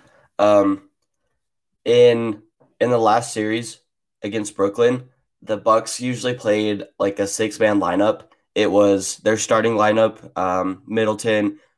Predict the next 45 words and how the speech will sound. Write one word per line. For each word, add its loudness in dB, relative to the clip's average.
Jrue -8
Holiday, 2
Giannis, 2
P -10
J -4
Tucker, -6
and -6
Brook -6
Lopez. -2
And 0
then 2
off 0
the -6
bench, 0
they -4
had -4
Pat -8
Connaughton -8
coming -10
in. -10
And -8
so -2
the 2
whole 4
game, 0
they 2
were 4
pretty -6
much -2
playing 0
those -2
six -10
guys. -6
Um, 2
in -2
game 0
one, 2
they -2
played -2
Bobby 2
Portis, 2
who -2
I 2
think -2
is -6